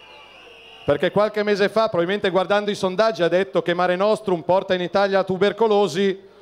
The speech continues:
non l'avevano avvisato, non era, la rete non l'aveva avvisato, il blog non gli aveva comunicato, che i suoi parlamentari a Roma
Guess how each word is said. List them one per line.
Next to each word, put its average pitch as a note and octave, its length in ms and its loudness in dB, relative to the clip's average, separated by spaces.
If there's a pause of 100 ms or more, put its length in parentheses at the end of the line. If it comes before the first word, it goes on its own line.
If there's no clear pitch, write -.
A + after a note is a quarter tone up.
(260)
non F#3+ 240 0
l'avevano G3+ 480 2
avvisato, E3 800 -4 (640)
non E3 220 -2
era, G3 560 0 (180)
la F#3 180 0
rete A3+ 400 2
non G3 180 -4
l'aveva F#3+ 380 2
avvisato, D#3+ 760 -2 (340)
il F#3 220 -2
blog G#3 580 0
non F#3+ 200 -2
gli F#3 80 0
aveva G3 380 2
comunicato, E3 960 -2 (420)
che F#3 60 2
i F3+ 80 2
suoi A#3 260 2
parlamentari G3+ 720 0
a G#3 60 4
Roma E3+ 420 2